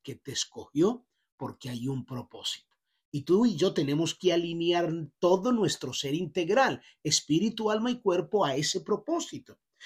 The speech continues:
Porque si no lo hacemos, entonces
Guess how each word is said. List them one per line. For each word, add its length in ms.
Porque 320
si 200
no 240
lo 160
hacemos, 540
entonces 680